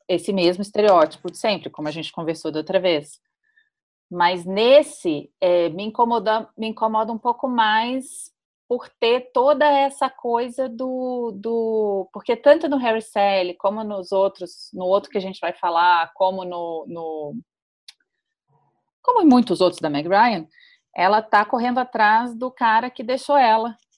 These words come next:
que trocou ela, que, né? E, e no caso do, do, desse, não. Ela tem o cara ali e ela tá em crise, né? Então, esse tem um pequeno diferencial.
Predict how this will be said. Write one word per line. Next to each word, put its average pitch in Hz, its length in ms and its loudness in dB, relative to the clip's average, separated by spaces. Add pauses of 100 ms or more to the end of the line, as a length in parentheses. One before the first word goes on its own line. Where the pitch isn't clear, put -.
que 208 120 -14 (260)
trocou 220 340 0
ela, 196 440 0 (340)
que, 196 500 -8
né? 247 340 -2 (540)
E, 190 340 -8
e - 20 -10
no 214 180 -10
caso 196 420 0
do, 175 360 -6
do, 160 760 -12 (140)
desse, 220 420 -2
não. 240 420 0 (240)
Ela 175 240 0
tem 254 440 0
o 330 80 -2
cara 214 380 2
ali 202 460 -2 (580)
e 202 120 -2
ela 208 200 4
tá 233 140 2
em 240 100 -2
crise, 208 600 -2
né? 160 160 -8
Então, 175 220 -6
esse 180 240 -8
tem 233 160 -4
um 269 60 0 (280)
pequeno 302 380 -8
diferencial. 320 840 -6